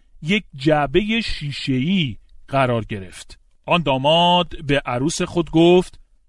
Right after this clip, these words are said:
«این شخص کیست؟» خب، آن زن فراموش کرده بود که آن جعبه هنوز آنجاست و گفت که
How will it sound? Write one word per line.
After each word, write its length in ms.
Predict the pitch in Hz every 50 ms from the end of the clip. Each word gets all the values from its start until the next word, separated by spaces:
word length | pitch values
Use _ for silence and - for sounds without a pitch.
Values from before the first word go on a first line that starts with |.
| _ -
«این 180 | - 233 247 302
شخص 560 | 277 - - 202 196 226 277 285 - - -
کیست؟» 580 | - 220 202 160 107 - - - - - - - _ _ _ _
خب، 380 | _ - - 233 269 240 175 - - - _ - - - -
آن 160 | - 196 220 220
زن 360 | 185 214 214 220 220 220 214 - _ -
فراموش 540 | 180 165 156 156 151 156 165 214 247 -
کرده 360 | - - 220 190 175 156 165 160
بود 340 | 156 170 165 156 147 - _ _
که 100 | - 170
آن 200 | 151 156 165 180
جعبه 640 | 156 127 156 143 139 139 135 165 175 185 185 185 190 -
هنوز 400 | 135 127 143 143 139 170 185 165
آنجاست 720 | 156 135 131 123 135 165 202 208 - - - - - - _ _ _ _ _ _ _ _
و 80 | 127 135
گفت 340 | 120 151 175 185 - - -
که 320 | 196 190 190 190 190 175